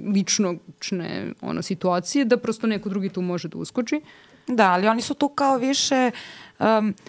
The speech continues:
Speaker 2: neka potencijalna zaštita
Speaker 1: Tako.
Speaker 2: ukoliko osobi ne bude dobro
Speaker 1: Jeste.
Speaker 2: ili nešto tako, ali inače ne treba da rade ništa, odnosno njihova uloga je vrlo, um,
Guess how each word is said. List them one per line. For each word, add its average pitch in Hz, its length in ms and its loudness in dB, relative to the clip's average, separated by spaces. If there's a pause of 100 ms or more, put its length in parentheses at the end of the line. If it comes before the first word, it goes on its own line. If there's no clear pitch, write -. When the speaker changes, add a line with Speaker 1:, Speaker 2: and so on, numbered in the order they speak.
(100)
Speaker 2:
neka 233 260 2
potencijalna 233 720 2
zaštita 175 680 2
Speaker 1:
Tako. 330 260 4
Speaker 2:
ukoliko 240 580 2
osobi 208 420 2
ne 196 160 4
bude 180 260 0
dobro 214 640 4
Speaker 1:
Jeste. 196 200 2
Speaker 2:
ili 180 120 -2
nešto 190 280 2
tako, 175 420 0
ali 262 400 0 (100)
inače 247 500 2
ne 226 140 2
treba 233 260 2
da 220 120 2
rade 208 260 2
ništa, 190 360 -2
odnosno 233 340 -4 (440)
njihova 247 340 4
uloga 240 340 4
je 233 180 2
vrlo, 226 520 4
um, 214 140 -2